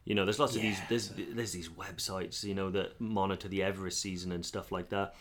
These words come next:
Speaker 1: I have mixed feelings about them because although I might follow them because I have an interest,
Speaker 2: Yeah.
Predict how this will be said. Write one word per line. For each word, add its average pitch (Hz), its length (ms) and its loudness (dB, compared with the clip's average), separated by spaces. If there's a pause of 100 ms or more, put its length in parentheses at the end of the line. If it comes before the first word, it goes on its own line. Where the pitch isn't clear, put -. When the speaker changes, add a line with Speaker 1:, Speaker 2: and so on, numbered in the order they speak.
(140)
Speaker 1:
I 127 60 2
have 143 120 4
mixed 135 420 4
feelings 123 480 8
about 117 280 6
them 117 160 4
because 110 280 2
although 117 260 6
I 120 60 6
might 113 220 4
follow 113 320 4
them 117 200 6
because 101 220 -2
I 92 60 -2
have 101 120 0
an 104 80 2
interest, 110 500 0 (360)
Speaker 2:
Yeah. 113 80 -2